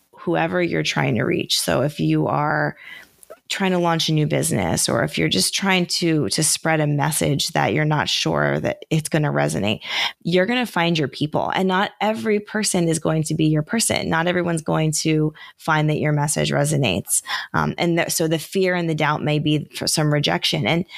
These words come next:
you might get rejection, but understand that if you are authentic, there will be people that will rally around you and you'll have that community.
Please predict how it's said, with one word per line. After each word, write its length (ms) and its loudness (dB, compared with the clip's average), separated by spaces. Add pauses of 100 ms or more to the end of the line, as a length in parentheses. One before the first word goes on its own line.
(180)
you 120 0
might 160 2
get 160 0
rejection, 680 0
but 180 -2
understand 640 0
that 100 2
if 140 -2
you 140 2
are 200 2
authentic, 480 -2
there 140 2
will 120 2
be 140 0
people 320 -2
that 180 0
will 180 0
rally 460 2
around 360 0
you 180 0
and 160 2
you'll 140 0
have 240 0
that 180 -2
community. 640 0